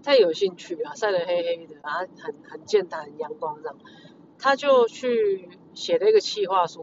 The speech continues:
而且他还有脑袋哦。他就写了一个企划书，然后去参加什么企划的创业的比赛，然后就拿到，拿到第一名吧。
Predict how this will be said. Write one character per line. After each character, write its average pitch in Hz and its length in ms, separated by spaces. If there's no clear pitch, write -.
而 208 40
且 214 80
他 220 120
还 196 100
有 170 160
脑 175 220
袋 170 200
哦。 139 140
他 269 120
就 294 80
写 220 140
了 180 60
一 - 20
个 208 60
企 196 180
划 190 180
书， 170 260
然 165 100
后 180 80
去 190 120
参 175 200
加 175 140
什 196 80
么 196 80
企 - 240
划 160 180
的 143 220
创 175 200
业 170 120
的 151 100
比 - 180
赛， 147 420
然 165 80
后 165 60
就 175 100
拿 165 180
到， 175 240
拿 202 200
到 214 680
第 220 220
一 226 40
名 185 260
吧。 135 220